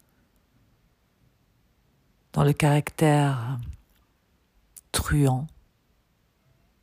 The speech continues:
dans la bêtise flagrante, dans l'expansion nocive des sentiments, j'exulte. Irréparable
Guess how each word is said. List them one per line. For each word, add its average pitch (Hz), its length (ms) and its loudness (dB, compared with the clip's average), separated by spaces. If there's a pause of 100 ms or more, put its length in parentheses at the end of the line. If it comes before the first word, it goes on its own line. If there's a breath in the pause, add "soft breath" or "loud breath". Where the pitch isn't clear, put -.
(340)
dans 139 120 0
la 135 120 2
bêtise 135 840 -4 (360)
flagrante, 127 920 -4 (1160)
dans 147 100 4
l'expansion 139 800 0
nocive 135 760 0 (960 loud breath)
des 143 100 0
sentiments, 127 800 -2 (840)
j'exulte. - 720 -8 (1700)
Irréparable 139 880 2